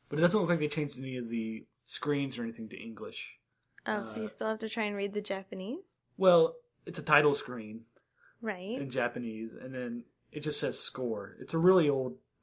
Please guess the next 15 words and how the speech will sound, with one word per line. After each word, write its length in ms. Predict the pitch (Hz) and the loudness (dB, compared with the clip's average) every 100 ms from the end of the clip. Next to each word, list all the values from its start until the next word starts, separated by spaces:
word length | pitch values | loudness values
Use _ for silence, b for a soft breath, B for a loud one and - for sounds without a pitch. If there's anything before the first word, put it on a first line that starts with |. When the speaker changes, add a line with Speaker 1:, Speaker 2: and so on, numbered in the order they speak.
| - | -8
Speaker 1:
arcade 600 | 123 123 - - 120 220 | -6 -6 -8 -10 -4 -2
Speaker 2:
Okay. 40 | |
Speaker 1:
style 320 | 208 131 123 | 0 -2 -2
game. 320 | 127 120 127 - b b b b _ | -4 -6 -8 -10 b b b b _
Uh, 360 | 104 117 113 107 | -8 -6 -6 -6
I 120 | - | 2
watched 200 | 165 165 - | 4 4 0
some 100 | 139 | -2
video 240 | 139 147 | 2 4
of 100 | 147 | 4
it. 120 | 151 | 2
It 40 | 135 | 0
reminded 320 | 139 143 165 | -2 -2 0
me 100 | 165 | 0
of 260 | 139 131 135 | 0 -2 -6